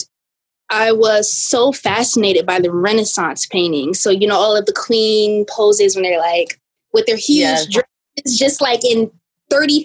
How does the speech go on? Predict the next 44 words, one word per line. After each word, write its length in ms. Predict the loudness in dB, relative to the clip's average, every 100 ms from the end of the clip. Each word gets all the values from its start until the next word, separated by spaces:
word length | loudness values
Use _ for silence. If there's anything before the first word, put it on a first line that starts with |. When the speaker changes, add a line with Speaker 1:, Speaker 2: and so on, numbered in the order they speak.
| -2
Speaker 1:
thousand 420 | -2 0 0 -2
pounds 320 | -2 0 0
of 220 | 0 -2
velvet 560 | -2 0 0 2 0 0
and 120 | -4
these 140 | -4
huge, 580 | -6 -8 -2 0 2 0
you 120 | 0 0
know, 100 | 0
Speaker 2:
Mm-hmm. 100 | 0
Speaker 1:
course, 180 | -2 -2 _ _ _ _ _ _ -2
um, 140 | -2
these 160 | 0 -2
huge 220 | 0 -2
skirts 360 | 0 0 0 0
and 100 | 0
then, 180 | -2 -4
um, 180 | -8 -10 -12 -10
cinched 380 | -4 -2 -2 -2
corsets. 840 | -2 -2 -2 -2 -6 -10 -12 -8
And 80 | -2
I 20 |
was 80 | 0
like, 140 | 2 2
"This 180 | 2
is 140 | 2 0
so 200 | 0 2
beautiful, 460 | 4 4 2 2
but 100 | 2
I've 140 | 2 2
never 400 | 4 4 2 0
seen 220 | 2 0
a 60 | 2
Black 280 | 0 0
person 400 | 0 -2 0 0
unless 260 | 0 0 0
they're, 140 | 0 0
like, 160 | -2
holding 440 | -2 0 0 0 2
their 120 | 2
shoe 300 | 2 2 2
up 160 | 2
or 100 | 0
something." 480 | -2 -2 -4 -6 -10